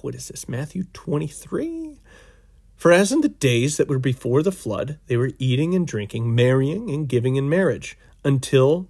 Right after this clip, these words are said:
the day that Noah entered the ark, and knew not, and knew not until the flood came,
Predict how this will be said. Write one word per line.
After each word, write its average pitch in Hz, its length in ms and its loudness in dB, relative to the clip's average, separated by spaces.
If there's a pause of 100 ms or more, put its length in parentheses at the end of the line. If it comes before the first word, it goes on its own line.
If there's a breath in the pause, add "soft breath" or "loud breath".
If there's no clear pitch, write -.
the 190 80 -4
day 107 300 -4
that 131 200 -2
Noah 117 400 0
entered 127 340 -4
the - 140 -8
ark, - 380 -8 (840 soft breath)
and 127 220 4
knew 156 180 6
not, 139 420 2 (140)
and 117 440 -2
knew 135 260 2
not 151 380 2
until 139 280 0
the 147 100 2
flood 123 400 0
came, 127 480 -4